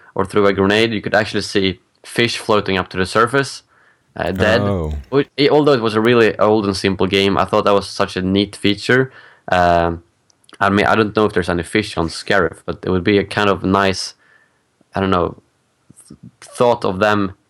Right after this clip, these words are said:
Speaker 1: to include that from the old games. <laughs>
Speaker 2: Yeah. I wonder what kind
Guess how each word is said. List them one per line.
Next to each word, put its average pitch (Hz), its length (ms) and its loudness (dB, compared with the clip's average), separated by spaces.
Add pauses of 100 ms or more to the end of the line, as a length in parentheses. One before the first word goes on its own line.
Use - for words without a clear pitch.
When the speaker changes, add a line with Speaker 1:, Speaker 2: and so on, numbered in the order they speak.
Speaker 1:
to 101 140 -4
include 98 380 0
that 90 120 0
from 90 140 -2
the 85 60 0
old 95 220 2
games. - 420 -6
<laughs> - 400 -4
Speaker 2:
Yeah. 76 460 2 (420)
I 98 40 4
wonder 156 180 4
what 180 140 2
kind 135 180 2